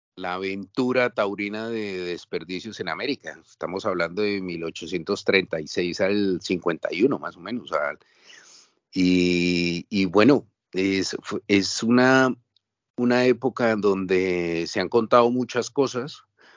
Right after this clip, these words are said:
eh, se encuentran muchas cosas dispersas en muchas publicaciones, muchas revistas,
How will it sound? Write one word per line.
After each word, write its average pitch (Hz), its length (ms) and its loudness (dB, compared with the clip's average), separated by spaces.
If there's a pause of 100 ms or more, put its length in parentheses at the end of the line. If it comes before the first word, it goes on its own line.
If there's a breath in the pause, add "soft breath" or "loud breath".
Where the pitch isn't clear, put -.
(460 soft breath)
eh, 92 340 -2
se 101 140 -6
encuentran 110 420 2
muchas 120 380 -2
cosas 120 340 -2
dispersas 110 720 2
en 98 120 -2
muchas 98 320 -4
publicaciones, 101 840 -2
muchas 95 320 -6
revistas, 101 680 -4